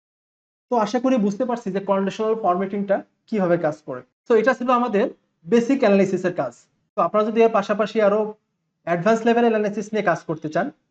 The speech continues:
অবশ্যই আপনারা আমাদের এমএস Excel Mastery with এআই কোর্সটিতে এনরোল করতে পারেন এবং সেখানে কিন্তু আপনাদের এখানের পরে যে অপশনগুলো আছে, অর্থাৎ অ্যাডভান্স লেভেলের যে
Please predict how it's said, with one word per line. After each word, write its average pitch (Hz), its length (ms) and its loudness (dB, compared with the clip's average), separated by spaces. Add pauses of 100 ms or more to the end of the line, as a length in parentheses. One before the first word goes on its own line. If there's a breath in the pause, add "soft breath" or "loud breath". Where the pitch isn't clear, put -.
(420)
অবশ্যই 196 400 -2
আপনারা 190 320 -2
আমাদের 175 260 0 (220)
এমএস 196 300 0
Excel 175 320 -6 (160)
Mastery 185 440 -2
with 196 140 0 (100)
এআই 180 160 2 (100)
কোর্সটিতে 170 440 -4 (540 loud breath)
এনরোল 185 260 0
করতে 185 240 -2
পারেন 165 140 2 (240)
এবং 180 100 -2 (120)
সেখানে 190 340 -2
কিন্তু 202 260 -4
আপনাদের 196 280 -2 (400)
এখানের 262 360 0
পরে 233 160 4 (100)
যে 214 60 2 (100)
অপশনগুলো 175 480 0
আছে, 151 180 -8
অর্থাৎ 185 220 -8
অ্যাডভান্স 180 400 -2
লেভেলের 202 300 0
যে 185 60 2